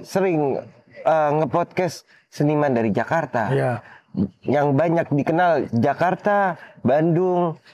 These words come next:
Speaker 1: Jogja, dan juga Bali. Tapi Indonesia Timur nih, mungkin Bang Fauzan lebih kenal, lebih be-, dekat kan sama para senimannya, sama
Speaker 2: Iya.
Speaker 1: pengrajinnya.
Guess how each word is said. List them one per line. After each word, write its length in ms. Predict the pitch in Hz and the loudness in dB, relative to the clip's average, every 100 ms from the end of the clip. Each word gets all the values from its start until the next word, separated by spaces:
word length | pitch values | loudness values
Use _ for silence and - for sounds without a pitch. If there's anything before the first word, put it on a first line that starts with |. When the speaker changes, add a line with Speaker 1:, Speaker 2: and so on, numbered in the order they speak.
| _ | _
Speaker 1:
Jogja, 920 | - 131 143 127 160 170 165 160 143 - _ _ _ _ - - - - _ | -2 0 0 0 2 2 2 0 -4 -14 _ _ _ _ -20 -20 -20 -20 _
dan 260 | - 120 135 | -2 0 2
juga 360 | 127 127 156 165 | 0 0 0 0
Bali. 380 | 127 127 123 101 92 - _ _ _ _ _ _ _ _ _ | 2 2 2 -2 -4 -14 _ _ _ _ _ _ _ _ _
Tapi 460 | - 143 143 226 196 | -4 -2 0 0 0
Indonesia 540 | 156 165 143 151 180 151 | 0 0 0 0 0 -2
Timur 480 | - 214 214 196 165 | 0 0 2 2 0
nih, 380 | 160 190 226 - - - - - - _ _ _ - - _ - | 0 0 -2 -8 -18 -20 -18 -18 -20 _ _ _ -20 -20 _ -4
mungkin 380 | 147 170 226 | -2 0 0
Bang 180 | 196 170 | 2 0
Fauzan 460 | 151 170 170 208 226 | 0 0 2 0 2
lebih 400 | 190 156 131 - - _ _ | 2 0 -2 -8 -20 _ _
kenal, 420 | - 190 196 180 | -2 0 2 2
lebih 160 | 170 156 | 0 0
be-, 160 | 143 180 | -2 -2
dekat 480 | 143 208 240 220 - | -4 -2 0 0 0
kan 300 | 139 135 135 | 0 0 -2
sama 420 | - 165 156 151 120 | -2 0 2 0 -2
para 340 | - 147 127 | -2 0 0
senimannya, 840 | 123 135 131 147 220 220 160 135 127 | 0 -2 0 0 0 2 0 0 0
sama 320 | - 143 139 | 0 0 0
Speaker 2:
Iya. 80 | - | 0
Speaker 1:
pengrajinnya. 720 | 131 131 147 151 196 202 165 | 0 2 2 2 0 0 -2